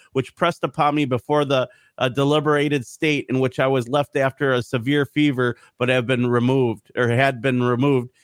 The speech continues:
and which allows me to add little more here than thanks, uh, for your wishes and favorable sentiments, except for to correct an error you have run into of my proceeding over the English lodges in this country. The fact is, I preside over none,"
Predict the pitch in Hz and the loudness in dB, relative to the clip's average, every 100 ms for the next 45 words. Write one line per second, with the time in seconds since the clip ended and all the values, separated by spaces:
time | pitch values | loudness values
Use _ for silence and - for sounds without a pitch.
0 | _ 131 135 - 135 143 151 151 151 151 | _ -2 0 0 0 2 2 0 -2 0
1 | 113 139 131 147 151 143 143 143 123 139 | 0 0 0 0 2 2 2 2 0 -2
2 | 139 127 120 139 139 135 - _ _ _ | 0 0 -2 0 -2 -2 -8 _ _ _
3 | - 104 123 123 117 139 131 123 123 135 | -14 -4 0 0 0 -2 0 0 0 -2
4 | - 131 - 120 113 139 131 123 120 - | -2 -2 -2 -4 -2 -2 0 0 -2 -2
5 | 135 - 117 110 - 107 - 131 - 123 | -4 -4 -4 -4 -6 -6 -4 -4 -2 -4
6 | 120 - _ 127 - 151 143 - 120 135 | -4 -12 _ -10 -4 -2 -2 -4 -2 0
7 | 139 127 123 131 123 123 110 131 135 127 | 0 0 0 2 2 0 0 0 0 0
8 | 127 123 - 123 113 _ _ - 117 123 | -4 -4 -2 -2 -2 _ _ -2 0 2
9 | 127 - 117 - 139 131 123 120 117 117 | 0 -4 -8 -2 0 0 0 0 -2 -2
10 | 123 120 - 135 131 123 117 101 - _ | 0 -2 -2 0 0 -2 -4 -8 -10 _
11 | _ 131 127 156 151 - 147 147 - 107 | _ -4 0 0 -2 -4 -4 -4 -4 -6
12 | 101 120 160 170 - 135 - 147 151 139 | -4 -2 -2 -2 -2 -4 -2 -2 -2 -4
13 | - 143 135 139 117 107 131 151 104 101 | -2 0 0 0 0 0 2 0 -2 -12